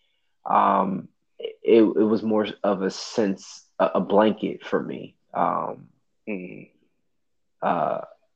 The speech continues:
Speaker 1: and then when it wasn't there, when it was taken
Speaker 2: Just go
Speaker 1: away,
Speaker 2: get something else.
Speaker 1: and I,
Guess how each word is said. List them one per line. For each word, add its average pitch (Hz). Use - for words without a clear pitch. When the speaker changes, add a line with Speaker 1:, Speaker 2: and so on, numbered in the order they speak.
Speaker 1:
and 110
then 117
when 110
it 98
wasn't 117
there, 98
when 104
it 101
was 101
taken 110
Speaker 2:
Just 98
go 110
Speaker 1:
away, 110
Speaker 2:
get 101
something 104
else. 110
Speaker 1:
and 135
I, 156